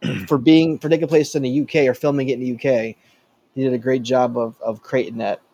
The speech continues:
Speaker 2: at least the camp atmosphere, you know?
Speaker 1: Well, yeah, and
Speaker 2: It
Speaker 1: I believe they came to America, too, which made it even to check it out or whatever.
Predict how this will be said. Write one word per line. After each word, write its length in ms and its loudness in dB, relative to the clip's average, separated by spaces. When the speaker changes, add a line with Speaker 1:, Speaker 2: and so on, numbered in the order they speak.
Speaker 2:
at 80 2
least 180 4
the 80 -2
camp 320 4
atmosphere, 720 0
you 120 -6
know? 240 -2
Speaker 1:
Well, 140 4
yeah, 420 2
and 120 4
Speaker 2:
It 40 0
Speaker 1:
I 20 0
believe 320 -2
they 100 -2
came 320 0
to 140 0
America, 460 -2
too, 240 -6
which 280 -10
made 200 0
it 240 -4
even 600 -6
to 100 -14
check 240 0
it 80 -2
out 200 -4
or 60 -6
whatever. 380 -12